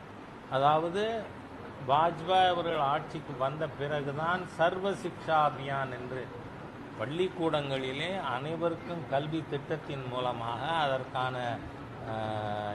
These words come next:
இன்ஃப்ராஸ்ட்ரக்சர் ஃபெசிலிட்டிஸ், கட்டடங்கள் கட்டுறது, ஆசிரியர்களுக்கு சம்பளம், இந்த மாதிரியான நிதி உதவிகள் அடங்கிய சர்வ சிக்ஷா அபியான் திட்டமானது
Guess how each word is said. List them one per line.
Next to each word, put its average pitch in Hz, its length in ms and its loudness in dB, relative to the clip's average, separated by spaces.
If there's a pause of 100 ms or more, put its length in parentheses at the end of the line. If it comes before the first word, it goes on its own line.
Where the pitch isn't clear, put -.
(120)
இன்ஃப்ராஸ்ட்ரக்சர் 139 1040 0
ஃபெசிலிட்டிஸ், 120 760 -6
கட்டடங்கள் 123 640 -2
கட்டுறது, 117 520 -2 (540)
ஆசிரியர்களுக்கு 185 920 2
சம்பளம், 143 540 2 (160)
இந்த 170 180 6
மாதிரியான 170 800 4
நிதி 170 320 -2
உதவிகள் 151 520 0
அடங்கிய 135 580 0 (560)
சர்வ 165 380 2
சிக்ஷா 151 400 0
அபியான் 139 560 2
திட்டமானது 131 680 -2